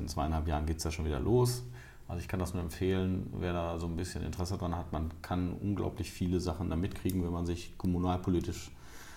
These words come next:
ja, engagiert. Das muss ja nicht immer ein Ratsmandat sein, du machst das ja auch als Sachkundiger. Das kann ich immer nur empfehlen, dass man sich da auch einbringt.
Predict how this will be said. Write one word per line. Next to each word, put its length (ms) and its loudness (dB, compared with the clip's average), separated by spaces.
ja, 160 2
engagiert. 680 4
Das 140 -6
muss 120 0
ja 80 2
nicht 120 0
immer 180 2
ein 600 -2
Ratsmandat 600 4
sein, 240 6
du 80 4
machst 200 2
das 120 0
ja 100 0
auch 120 0
als 120 2
Sachkundiger. 640 2
Das 140 -4
kann 160 2
ich 60 2
immer 120 0
nur 140 2
empfehlen, 340 2
dass 140 0
man 80 2
sich 120 -2
da 100 0
auch 120 0
einbringt. 520 0